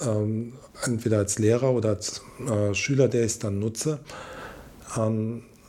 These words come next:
kann ich ja nur dann froh sein, dass es so, mir dann so zur Verfügung steht.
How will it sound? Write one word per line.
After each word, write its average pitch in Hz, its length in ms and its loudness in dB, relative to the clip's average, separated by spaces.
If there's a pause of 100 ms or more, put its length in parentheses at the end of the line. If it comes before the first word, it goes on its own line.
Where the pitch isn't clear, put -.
(260)
kann 123 140 4
ich 117 100 0
ja 117 100 4
nur 117 160 2
dann 110 180 4
froh 123 240 0
sein, 110 200 2
dass 107 120 2
es 107 180 2
so, 127 160 -4
mir 131 440 -2
dann 110 180 2
so 113 120 2
zur 107 160 -4
Verfügung 120 520 -2
steht. 131 300 -2